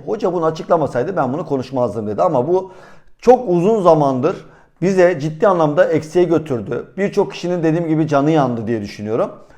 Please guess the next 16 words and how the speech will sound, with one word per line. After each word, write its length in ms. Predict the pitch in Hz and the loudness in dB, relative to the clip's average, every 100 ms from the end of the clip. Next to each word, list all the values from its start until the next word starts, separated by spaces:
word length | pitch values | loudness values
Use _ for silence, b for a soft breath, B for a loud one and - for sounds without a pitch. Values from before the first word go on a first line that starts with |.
| B B | B B
Diyor 260 | 208 247 - | 0 2 2
ki, 180 | 143 123 | -2 -2
"Bizim 220 | 160 226 | -4 -4
şampiyon," 760 | - 185 160 175 180 165 147 | -2 -2 -2 -6 -6 -8 -10
diyor 160 | 151 240 | -6 -6
ki 200 | 156 127 | -4 -2
bakın 260 | 131 135 131 | -4 -4 -4
Ertuğrul 480 | 127 - 123 117 | -2 -2 -6 -6
Başkan. 360 | 113 104 - 104 95 _ _ _ _ _ _ _ _ _ _ _ b b b b - | -4 -4 -6 -8 -10 _ _ _ _ _ _ _ _ _ _ _ b b b b -8
Ee, 880 | 113 113 113 113 110 110 107 107 107 - - | -4 -2 -2 -2 -4 -4 -4 -4 -6 -8 -6
hemen 240 | 151 151 | -4 -4
orayı 280 | 147 147 147 | 0 2 2
açacağım 380 | 139 147 143 131 | 0 -4 -4 -4
şimdi, 300 | 123 113 104 | -8 -10 -12
kusura 320 | - 127 123 | -8 -2 0
bakmayın. 420 | 131 135 123 160 | -2 -4 -8 -8